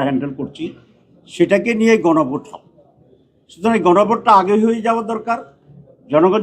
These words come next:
যদি অ্যাকসেপ্ট করে, সেই গণভোটের ভিত্তিতেই পরবর্তী প্রক্রিয়াগুলো হবে, ইলেকশন হবে। আর জনগণ যদি রিজেক্ট করে দেয়, তো তাহলে তো সেটা এখানে শেষ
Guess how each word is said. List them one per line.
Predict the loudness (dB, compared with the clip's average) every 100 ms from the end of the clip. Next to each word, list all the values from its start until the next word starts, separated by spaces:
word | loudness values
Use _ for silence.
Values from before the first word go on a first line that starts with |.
| 0
যদি | 2
অ্যাকসেপ্ট | 0 -2 -6 -4
করে, | -4 -4 -4
সেই | -4 0
গণভোটের | 2 2 0 -4 -4
ভিত্তিতেই | -4 -6 0 0 0 -4 -20 -20 _ _ -4
পরবর্তী | -2 0 -2 -4 -6 _ _ _
প্রক্রিয়াগুলো | -6 -2 -2 0 0 0
হবে, | 2 0 -2
ইলেকশন | -2 -6 -4 -4
হবে। | -6 -10 _ _ _ _ _ -6
আর | -4 0
জনগণ | 2 2 2 -2
যদি | -2 -2
রিজেক্ট | -2 0 0 -2 -6
করে | -4 -2 0
দেয়, | -2 -2 -12 _ -14
তো | -6
তাহলে | 0 0 0
তো | -4
সেটা | -4 -4 -2
এখানে | 0 0 0
শেষ | -6